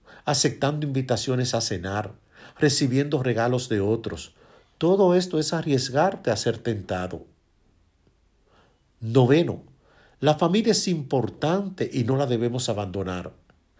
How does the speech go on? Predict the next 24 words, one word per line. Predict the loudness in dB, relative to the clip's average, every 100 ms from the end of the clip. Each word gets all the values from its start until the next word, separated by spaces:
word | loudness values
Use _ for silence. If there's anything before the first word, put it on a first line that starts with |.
| -20 -20 -4
Los | 2 2 4
padres | 4 4 4 0
no | -2
se | -2 -2
merecen | 0 -2 -2 -4 -2
esto. | -4 -4 -8 -12 -14 _ _ _ -20 -10
Además, | -4 0 2 2 0
la | -2 -2
sangre | 0 0 0
es | 0
la | 0
sangre. | 0 0 -2 -6 -10 -16 _ _ _ -20 -20 _
Aprendan | 0 0 2 2 2 2 0 0
a | 0
tolerar | 0 2 4 4 4
a |
los | 2 0
suegros, | 0 2 2 2 -6 -8 -16 _ _ -6
aceptarlos | -4 -2 -4 -2 -2 0 -2 -2
y | -4
amarlos. | -2 -2 -2 -4 -10 -12 -20 -18 2
Pero | 6 6
eso | 6 2
sí, | 0 -2 -4